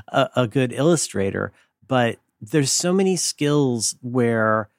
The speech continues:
you know, e-, even just think, let's just go to the really obvious one, composition,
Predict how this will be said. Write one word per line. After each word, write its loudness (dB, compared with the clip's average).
you 0
know, 2
e-, 0
even 0
just -2
think, -2
let's 0
just -6
go 4
to 2
the -2
really 2
obvious -6
one, -10
composition, -6